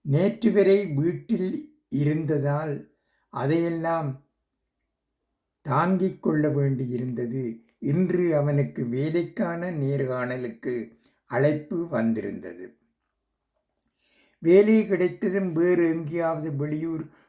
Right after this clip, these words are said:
போய்விட வேண்டும், அப்பாவின் நச்சரிப்பு குறையும் என்று எண்ணிக்கொண்டான். நேர்காணலுக்கு கிளம்பினான்.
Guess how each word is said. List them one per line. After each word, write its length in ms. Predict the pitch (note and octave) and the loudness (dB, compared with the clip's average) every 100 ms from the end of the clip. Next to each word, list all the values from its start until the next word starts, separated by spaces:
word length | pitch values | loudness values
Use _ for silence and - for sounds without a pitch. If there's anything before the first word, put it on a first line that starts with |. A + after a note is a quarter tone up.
| _ | _
போய்விட 500 | - D#3 D#3+ D#3 D3+ | 0 2 2 2 0
வேண்டும், 480 | C#3+ D3 D3 D3+ D3+ | 0 0 0 0 0
அப்பாவின் 580 | C#3+ - E3 D#3 D3+ C#3+ | -2 -2 -2 0 -2 -2
நச்சரிப்பு 800 | C#3+ - E3+ D#3+ C#3+ G#3 F#3 - _ _ _ | -4 -4 -4 -4 -6 -8 -8 -10 _ _ _
குறையும் 640 | - D3 D#3 D#3+ D#3+ D#3+ | 0 2 4 2 0 -2
என்று 420 | D3+ C#3 D#3 D3+ | -2 -2 -2 -4
எண்ணிக்கொண்டான். 840 | C3 C#3 C#3+ - C3 A#2 A2+ - - _ _ _ _ _ _ _ _ _ _ - | -4 -6 -8 -8 -8 -6 -8 -12 -18 _ _ _ _ _ _ _ _ _ _ -2
நேர்காணலுக்கு 960 | D#3+ G3 D#3+ E3 D#3+ D3+ C#3 - G#3+ - | 4 4 4 2 2 2 2 0 -6 -4
கிளம்பினான். 720 | D#3+ D3 C3 C3 B2+ B2 | 0 0 2 -2 -6 -10